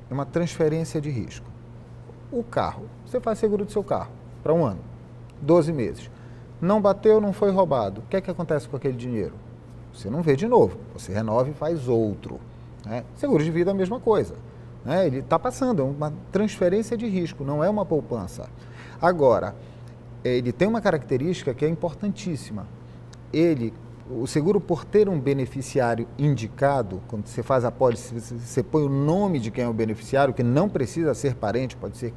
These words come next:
qualquer pessoa, ele não entra em inventário, ele é pago muito rapidamente.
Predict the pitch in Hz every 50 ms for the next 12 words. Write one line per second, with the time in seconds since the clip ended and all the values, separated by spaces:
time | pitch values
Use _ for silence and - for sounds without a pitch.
0 | - - - 156 156 147 - 147 131 127 - - - - - 151 151 139 110 104
1 | - - - - - - - - - - - - - 160 156 160 165 170 160 151
2 | 139 143 151 143 127 127 120 120 120 120 117 107 117 110 104 - - 98 95 95
3 | 95 92 92 - - - - 107 113 117 110 - 120 117 117 113 113 107 117 147
4 | 151 - - 95 107 98 - - 98 92 92 85 - - - - -